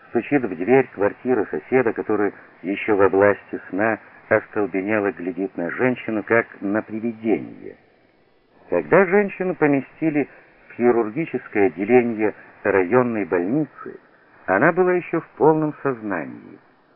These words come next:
знала, где находится и что произошло, рассказывала о болях в животе и о попытке повеситься и про косарь. Всё это звучало невероятно, ибо рана на голове выглядит так ужасно, что поначалу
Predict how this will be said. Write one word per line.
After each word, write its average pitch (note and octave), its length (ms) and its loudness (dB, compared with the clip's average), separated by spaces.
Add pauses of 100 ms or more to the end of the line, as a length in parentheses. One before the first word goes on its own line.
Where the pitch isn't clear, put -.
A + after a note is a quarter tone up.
(160)
знала, D3+ 480 0
где C3+ 200 -4
находится G2+ 760 -6 (380)
и - 80 -4
что D3+ 260 0
произошло, D2+ 760 -4 (400)
рассказывала D3 760 2
о B2 40 2
болях C3 340 0
в F#2+ 100 -12
животе F#2+ 520 0
и B2+ 40 4
о A2+ 40 0
попытке - 500 -2
повеситься G#2 840 -2 (280)
и - 100 -2
про C#3+ 200 -2
косарь. A#1 540 -8 (1080)
Всё C3+ 140 4
это G#3 140 2
звучало G3+ 500 4
невероятно, E3+ 800 0 (500)
ибо G#2+ 260 0
рана D3 300 0
на D#3+ 120 -6
голове B2+ 500 0 (360)
выглядит D3 600 -2
так C3 200 0
ужасно, G#2+ 500 -4
что - 180 -10
поначалу A2+ 640 -2